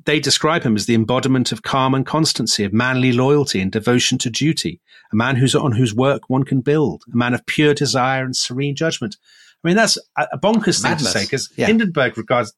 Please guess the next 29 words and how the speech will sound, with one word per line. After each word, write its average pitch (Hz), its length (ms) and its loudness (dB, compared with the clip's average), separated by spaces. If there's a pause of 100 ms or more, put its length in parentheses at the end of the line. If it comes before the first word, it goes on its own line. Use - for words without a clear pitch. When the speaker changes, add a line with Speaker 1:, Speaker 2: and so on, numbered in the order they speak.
Speaker 1:
thinks 131 220 -4
the - 60 -4
Social 110 300 0
Democrats 101 480 -4
are 110 80 -2
absolute, 107 500 -6 (220)
you 151 140 0
know, 107 140 -2 (800)
Speaker 2:
And 127 120 0
they 165 80 4
Speaker 1:
he, 196 40 4
Speaker 2:
know 208 140 4
it. - 240 -6 (180)
Speaker 1:
he, 214 120 0
yeah, 185 380 -2
he 208 140 2
holds 160 260 2
them 120 140 0
in 113 60 0
very 226 220 2
low 120 140 2
regard. 90 440 -6 (1120)
So - 160 2
it 165 60 2
goes 220 220 2
to - 80 2
a 160 40 2
second 113 300 0
ballot. 95 440 -2